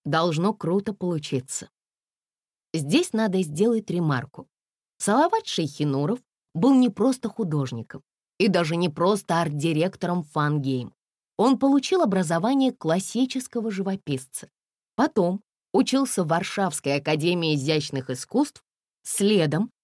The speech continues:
в Бельгийской академии Сен-Люк, лучшей в мире по части обучения созданию комиксов,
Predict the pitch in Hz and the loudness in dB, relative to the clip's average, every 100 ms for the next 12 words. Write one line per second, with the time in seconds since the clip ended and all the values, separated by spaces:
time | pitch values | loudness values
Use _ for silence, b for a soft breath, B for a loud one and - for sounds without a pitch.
0 | _ - 175 151 247 285 359 403 - 196 | _ -6 -4 2 2 4 4 4 2 0
1 | 156 190 196 320 302 285 - 240 247 208 | 2 2 2 2 2 0 0 0 2 4
2 | 196 147 - _ _ 190 247 285 - 175 | 2 0 -10 _ _ 4 6 4 2 -4
3 | 160 165 247 262 - 156 - 202 196 165 | -2 2 4 2 2 -2 0 0 0 0
4 | 151 165 151 185 247 262 262 - 160 139 | 0 -2 -2 0 2 0 0 0 -2 0
5 | 156 160 160 147 - 139 127 - - - | -2 -2 -4 -4 -2 -2 -2 -6 -12 -14